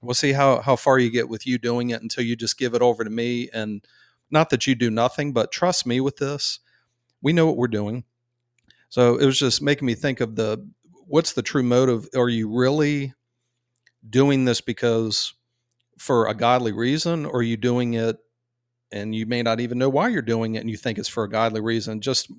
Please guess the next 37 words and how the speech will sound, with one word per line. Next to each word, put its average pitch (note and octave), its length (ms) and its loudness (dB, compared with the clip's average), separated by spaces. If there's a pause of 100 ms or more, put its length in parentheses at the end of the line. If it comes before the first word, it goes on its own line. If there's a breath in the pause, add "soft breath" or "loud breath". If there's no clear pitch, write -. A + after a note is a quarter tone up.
(200)
more, C3+ 460 0
especially C#3 400 -4
for - 180 -10
us A#2 220 0
to A#2 160 -8
evaluate A2+ 680 -2 (600 soft breath)
anything D3 380 0
we B2+ 120 2
would A2 160 -4
bring A#2 220 0
up A#2 260 -4
to A2 140 -6
say, A2+ 540 0 (880)
evaluate B2+ 560 2
why A2 320 0
you're B2 160 -2
doing A2+ 380 -4
it. A#2+ 200 -2
Is A#2 160 -4
this A2 180 -6
really A#2+ 300 -2
a G#2+ 60 -4
godly A2+ 320 0
reason, A#2 380 -2
or A2+ 120 -2
is G#2+ 80 -6
this A#2 140 -2
something A2 400 -4
that's, - 440 -6 (800)
you C3 140 0
just A#2 240 -2
think B2 200 0
we A#2+ 120 -2
should A2 180 -4
do A#2+ 220 2
it A2+ 100 -2
because, G#2+ 720 -2